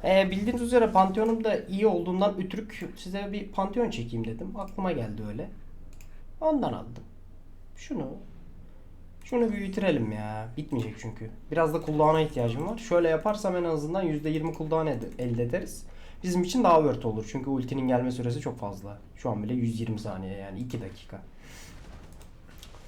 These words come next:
Artık ye-, bir blue almak istiyorum. Ay red almak istiyorum. Ee, Skarner kardeşim de beni şey yaparsa, salarsa kardeşim sağ olsun.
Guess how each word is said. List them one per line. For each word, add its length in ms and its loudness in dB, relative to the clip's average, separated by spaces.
Artık 300 8
ye-, 360 4
bir 180 2
blue 300 10
almak 260 8
istiyorum. 440 0
Ay 160 0
red 160 2
almak 300 2
istiyorum. 640 -2
Ee, 720 4
Skarner 460 0
kardeşim 540 0
de 180 2
beni 380 -4
şey 180 -4
yaparsa, 500 -2
salarsa 500 0
kardeşim 440 -6
sağ 120 -8
olsun. 340 -8